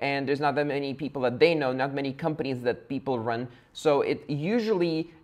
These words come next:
is a way to get one or two sales. But long term, you need a consistent way to get clients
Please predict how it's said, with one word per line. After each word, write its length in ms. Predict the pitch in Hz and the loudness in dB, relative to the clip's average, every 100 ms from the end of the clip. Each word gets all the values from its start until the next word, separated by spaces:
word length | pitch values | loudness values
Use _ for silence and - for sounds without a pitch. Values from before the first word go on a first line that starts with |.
| _ _ | _ _
is 260 | 156 156 156 | 0 2 4
a 80 | 147 | 4
way 220 | 151 151 | 4 2
to 100 | - | 2
get 160 | 156 | 2
one 220 | 143 151 160 | 4 2 2
or 100 | 151 | 0
two 220 | 196 175 | -2 -4
sales. 380 | 175 117 104 - - | 0 0 0 -4 -4
But 120 | 147 151 | 0 4
long 280 | 175 247 | 4 4
term, 280 | - 180 165 165 - | 2 0 0 -4 -4
you 80 | |
need 120 | 165 175 | 2 2
a 60 | |
consistent 840 | 175 160 151 - 220 220 233 233 208 | 2 -2 -4 4 4 4 0 0 0
way 460 | 147 160 170 175 - - | 4 4 4 -2 -12 -8
to 80 | 156 | 2
get 200 | 160 - | 2 2
clients 520 | 170 156 160 165 - | 0 2 2 -2 -6